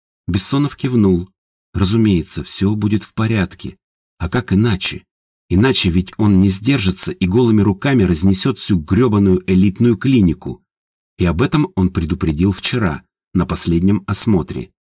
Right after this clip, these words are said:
Честно предупредил. Вот пусть и стараются все эти профессора. Мишель шагнула к приветливо распахнутым дверям, утягивая беса за собой,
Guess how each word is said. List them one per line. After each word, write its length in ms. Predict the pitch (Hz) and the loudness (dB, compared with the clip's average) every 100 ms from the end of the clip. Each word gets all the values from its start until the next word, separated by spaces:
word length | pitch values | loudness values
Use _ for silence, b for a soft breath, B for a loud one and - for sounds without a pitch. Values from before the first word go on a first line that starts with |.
| _ _ _ | _ _ _
Честно 380 | - 143 - 85 | -2 -2 0 -4
предупредил. 680 | - 76 80 95 92 76 58 _ _ _ - | -6 -8 -4 0 0 -2 -4 _ _ _ -10
Вот 400 | 73 120 - - - | -2 -2 -4 -10 -2
пусть 280 | 110 - | -2 -2
и 40 | 135 | -4
стараются 760 | - 139 110 87 82 - 87 - | -2 -2 0 0 -2 -4 -4 -6
все 240 | - 98 | -2 0
эти 160 | 85 - | 0 -2
профессора. 800 | - 90 95 - 101 90 82 - _ _ _ _ _ _ _ - | -2 -2 -2 -2 0 -2 -4 -8 _ _ _ _ _ _ _ 0
Мишель 300 | 117 185 185 | 2 2 0
шагнула 480 | 139 127 143 151 143 | 0 0 2 0 -2
к 80 | |
приветливо 500 | - 104 127 123 110 | -2 0 0 0 0
распахнутым 640 | 98 - 117 - 98 95 82 | 0 -2 -4 -2 -2 -2 -2
дверям, 420 | 82 87 135 143 _ _ _ - | 0 0 0 -4 _ _ _ -6
утягивая 600 | 87 160 143 139 123 104 | -2 0 0 2 2 0
беса 360 | 85 101 - 95 | 0 0 0 -2
за 120 | 95 | -2
собой, 540 | - 95 82 69 - | 0 0 0 -2 -6